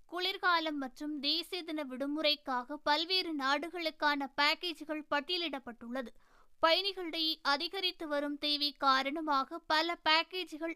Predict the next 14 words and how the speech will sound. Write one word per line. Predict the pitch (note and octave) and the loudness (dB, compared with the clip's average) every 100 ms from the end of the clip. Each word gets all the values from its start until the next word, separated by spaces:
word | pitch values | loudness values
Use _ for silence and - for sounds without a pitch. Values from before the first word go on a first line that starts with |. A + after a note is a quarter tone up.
| - | -2
ஏற்கனவே | C#4+ E4 F#4 F4 D4+ D#4+ | -2 -2 -4 -6 -2 -2
விற்று | D4 C4+ - D4 | -2 -8 -10 -8
தீர்ந்துவிட்டதாக | D#4 E4+ F4+ D#4+ D4+ D4+ C#4+ C4+ C#4+ | -6 -4 -6 0 6 6 6 2 -4
கூறியுள்ளார்கள். | C#4+ C#4 C4+ A#3+ A3+ A#3+ C4+ D4+ - - - - - - | -4 -2 -2 -4 0 2 2 0 -10 -14 -20 -20 -4 6
அதன்படி | D#4 E4 E4+ - C4+ C#4 D#4+ - | 8 8 2 -2 -2 0 0 -4
உஸ்கிபிஸ்தான், | D4 - F4+ D#4 C#4 - C#4+ D4 D4 | -8 -4 -6 -4 -8 0 2 2 0
ரோம், | C4+ C4+ D#4+ E4+ - | 2 2 2 -2 -6
கிரீஸ், | E4+ D#4+ D#4+ - A3+ | 0 0 -2 -6 0
ஜார்ஜியா | D4+ D#4 F#4+ G4 F#4+ E4+ E4 | 4 4 4 0 2 4 2
மற்றும் | C4 B3 C#4 - _ - - | 0 -6 -12 -12 _ -20 -8
கிர்கிஸ்தான் | F#4+ G4 G4+ - F4 F4 E4 | -6 -4 -6 -2 2 2 2
ஆகிய | D4+ D#4 F4 D#4 | 0 0 0 -2
நாடுகளுக்கான | C#4 D4 F4 F#4+ F#4+ F4 - D#4 D4+ | 2 2 2 -2 -4 -4 0 0 0
சில | C#4+ D#4+ | -4 -4